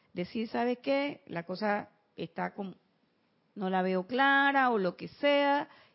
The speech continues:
y tomar un break. Pero el break no es para yo volver a hacer de lo mismo, porque si vuelves a hacer lo mismo que estabas haciendo antes a tu conciencia humana, vas a volver a meterte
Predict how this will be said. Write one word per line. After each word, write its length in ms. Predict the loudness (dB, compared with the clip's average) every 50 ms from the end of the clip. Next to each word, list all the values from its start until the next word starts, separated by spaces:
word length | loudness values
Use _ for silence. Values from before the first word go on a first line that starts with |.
| _ _ _ _ _ _
y 260 | -4 -2 0 0 0 0
tomar 360 | 0 0 0 2 2 0 0
un 140 | 0 0 0
break. 420 | 0 0 0 0 -2 -4 -12 -20 _ _ _ _ _ _ _ _ _ _ _ _ _ _ _ _ _ _ _
Pero 180 | -6 -2 -2 -2
el 100 | -2 -2
break 380 | -2 2 2 2 2 2 -4 -10 -6
no 260 | -4 -2 -2 0 0
es 280 | 0 0 0 -2 -6 -10 -16 -20 -20 _ _ _ _ _ _ _ _ _ _ -4
para 260 | 0 0 2 2 2
yo 160 | 4 4 4 4
volver 560 | 4 4 2 4 4 4 4 2 0 -2 -6 _ _ _ _ _ _ -10
a 80 | -10
hacer 300 | -8 -6 -4 -2 -2 0
de 100 | 0 0
lo 140 | 0 0 0
mismo, 480 | -2 -2 -2 -4 -4 -6 -8 -10 -12 -16 -14 _
porque 280 | -4 -4 -4 -4 -4 -8
si 160 | -6 -6 -6
vuelves 420 | -4 -2 0 0 0 2 0 -2 -2
a 80 | -2 -4
hacer 260 | -4 -2 -2 -2 0
lo 140 | -2 -2 -2
mismo 280 | -2 -2 -2 -4 -4
que 80 | -6 -6
estabas 360 | -6 -4 -2 -2 -2 -2 -2
haciendo 460 | -4 -6 -6 -6 -6 -4 -2 -2 0
antes 360 | 0 0 -2 -4 -6 -6 -8 -8 -16 -20 -20 -16 -10
a 100 | -10 -8
tu 120 | -8 -8 -8
conciencia 680 | -6 -6 -6 -6 -6 -4 -4 -4 -4 -4 -4 -2 -2 -2
humana, 520 | -2 -2 0 0 0 -2 -2 -4 -6 -8 _ _ _ _ _ _ _ _ _ _ _ _ _ _ _ _ _ _ _ _ -20 _ _ _ _ _ -20 -14
vas 360 | -8 0 2 4 4 4 4
a 220 | 2 2 0 -4 -8 _ -6
volver 400 | 0 2 4 4 4 4 2 2
a 60 | 0
meterte 760 | 0 -2 -2 0 0 2 2 0 0 -2 -2 -2 -4 -6